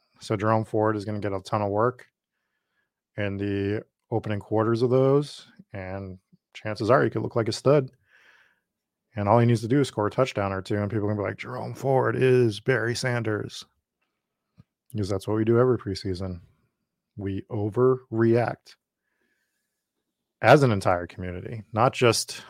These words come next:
us on stream, not just us in the chat, but as football fans.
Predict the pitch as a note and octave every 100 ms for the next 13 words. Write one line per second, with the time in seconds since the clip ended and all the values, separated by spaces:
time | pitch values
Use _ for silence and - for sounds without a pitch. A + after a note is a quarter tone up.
0 | - A2 - A2+ F#2+ F2 - F#2 F2 G2+
1 | G2+ - G2+ - A#2 G#2+ - - A#2 G2+
2 | F#2+ A2+ G#2 G2 - - G3 F#3 _ B2+
3 | A2+ - E3 F#3 F#2 F#2 A2+ B2 D3+ C3+